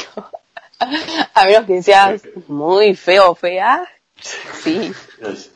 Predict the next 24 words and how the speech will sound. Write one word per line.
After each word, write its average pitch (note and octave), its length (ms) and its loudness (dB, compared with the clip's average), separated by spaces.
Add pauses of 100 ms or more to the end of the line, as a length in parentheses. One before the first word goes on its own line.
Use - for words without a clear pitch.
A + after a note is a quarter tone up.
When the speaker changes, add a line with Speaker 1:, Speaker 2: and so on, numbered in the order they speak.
(240)
Speaker 2:
no A2 120 -6
seas A2+ 220 -2
mal. - 320 -6 (540)
No A#2+ 100 0
sé, C#3 120 2
pero A#2+ 120 -2
bueno, B2 160 -4
a A2+ 60 -12
mí B2 80 -4
Speaker 1:
Y D#3 60 -2
bueno, D#3 80 2
es F#3 80 2
Speaker 2:
como D#3+ 100 -12
Speaker 1:
verdad. F3 360 0 (220)
Speaker 2:
me B2 120 -10
sor-, B2+ 240 -10
me A2+ 100 -12
sorprendió A2 480 -6
de A2+ 60 -6
varios A2 260 -8
compañeros G#2 520 -14
y G#2 40 -18
compañeras G#2+ 580 -10
que, G2+ 220 -20